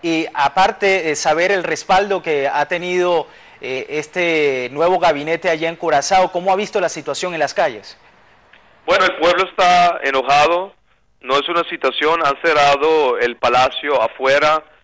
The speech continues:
Speaker 2: que el pueblo no puede llegar, el primer ministro inconstitucional, eh, ha dejado quitar el puente porque sabe que es, eh, una de las zonas donde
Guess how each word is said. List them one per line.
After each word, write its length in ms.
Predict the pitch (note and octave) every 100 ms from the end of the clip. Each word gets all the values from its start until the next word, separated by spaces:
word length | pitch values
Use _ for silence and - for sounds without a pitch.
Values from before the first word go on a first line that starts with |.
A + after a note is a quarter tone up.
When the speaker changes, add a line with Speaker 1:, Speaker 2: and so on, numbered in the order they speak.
| _ _
Speaker 2:
que 520 | - B2 A#2+ A#2+ A2
el 140 | B2 A#2+
pueblo 340 | C#3+ C#3 D3+
no 100 | C#3+
puede 220 | D3 C#3
llegar, 520 | C3+ A#2+ B2+ C#3 D3 -
el 160 | A#2+ A#2
primer 260 | B2+ C3
ministro 560 | C#3 D#3 D3+ - D3+ C#3+
inconstitucional, 1120 | C#3+ C#3 D#3+ C#3 C3 A#2+ - B2 C3 C3 G2+ - - _ _
eh, 200 | A#2+ A#2+ A2+
ha 100 | C3
dejado 380 | C3+ C3+ C#3 C#3+
quitar 320 | B2 B2+ B2
el 120 | B2+
puente 600 | - C#3+ D3 C#3+ D#3 D#3 -
porque 260 | C3 A#2+ -
sabe 320 | B2 B2+ C3
que 160 | B2+ A#2
es, 100 | A2+ - -
eh, 460 | B2 A2+ A2+ A2 G#2+ - B2 B2
una 180 | C3+ C3+
de 60 |
las 180 | A#2+ A2
zonas 280 | - B2 B2+ A#2
donde 440 | A#2 A2+ G#2+ G#2+